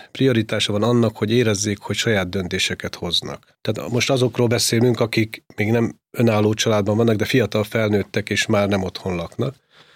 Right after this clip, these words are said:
Folyamatosan meg kell, hogy érezzék azt, hogy a döntéseikért felelősek. Döntéseket hoznak, és ezért vállalniuk kell a felelősséget. De ebben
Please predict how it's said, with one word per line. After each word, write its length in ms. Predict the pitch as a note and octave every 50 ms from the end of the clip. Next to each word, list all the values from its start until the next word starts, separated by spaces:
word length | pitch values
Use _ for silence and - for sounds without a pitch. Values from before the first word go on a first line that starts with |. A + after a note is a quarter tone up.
| _ _ - - _ _ _
Folyamatosan 720 | - - - D3 D3 C3+ A#2+ A#2+ A2+ G2+ B2 A2+ - A#2 A#2
meg 160 | B2+ B2+ B2+
kell, 180 | - - A#2 G#2
hogy 320 | F#2 A2 G#2+ G2 - - _ _ _
érezzék 920 | - A#2 A2+ A2+ A2+ A#2 A2+ G#2+ A2 G#2 G#2 A2+ B2 B2+ C3+ C3 - -
azt, 240 | A#2 A2 - - -
hogy 360 | - A2+ G#2+ G#2 G2+ - - _ _
a 120 | - - G#2+
döntéseikért 1400 | A#2+ B2 A#2 A2 - A#2 G#2+ - - - G#2 G2+ G2+ G2+ G#2 - - - G2+ G2 F#2+ F#2 - - - - - _ _
felelősek. 640 | - - G2 F2 F2 E2+ D#2+ D#2 D2+ - - F2+ F#2
Döntéseket 640 | G2+ B2 C3 C3 C3+ C3+ B2 - B2+ - - G#2 -
hoznak, 280 | - G#2+ G#2 G2 -
és 140 | - - -
ezért 300 | G#2 G2 G2 F#2+ G#2 G2
vállalniuk 440 | G2 F#2+ G2 F#2+ F#2+ F2+ F#2 F#2 -
kell 140 | - F#2 F2+
a 40 | F2
felelősséget. 840 | - G2+ F#2 F2 D2+ C#2+ C#2 - - - - C#2 C2+ C2+ - - _ _ _ _ _ _ _ _ -
De 160 | - G#2+ G#2+
ebben 500 | B2 C3+ C#3+ C#3 D3 D3 D3+ D3 D3 -